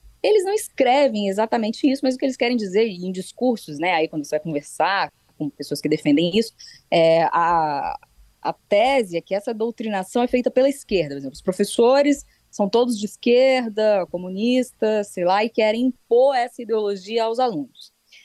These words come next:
E aí, pra proteger os alunos dessa doutrinação, dessa lavagem cerebral, implantaria-se a es-, o programa Escola Sem Partido,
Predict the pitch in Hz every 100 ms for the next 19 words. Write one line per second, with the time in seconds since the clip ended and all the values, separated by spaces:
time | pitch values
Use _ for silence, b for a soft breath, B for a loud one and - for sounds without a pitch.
0 | b 175 190 202 247 240 233 - 302 415
1 | - 269 208 175 226 285 285 233 202 165
2 | 160 151 160 220 294 320 202 185 175 151
3 | 143 - 208 226 190 165 165 135 131 139
4 | - 233 269 214 202 247 _ - _ b
5 | b 254 254 240 240 262 214 190 214 -
6 | 233 _ - 214 233 - - - 254 208
7 | 220 240 311 320 - 269 - - 226 208
8 | 233 - 226 233 - - 117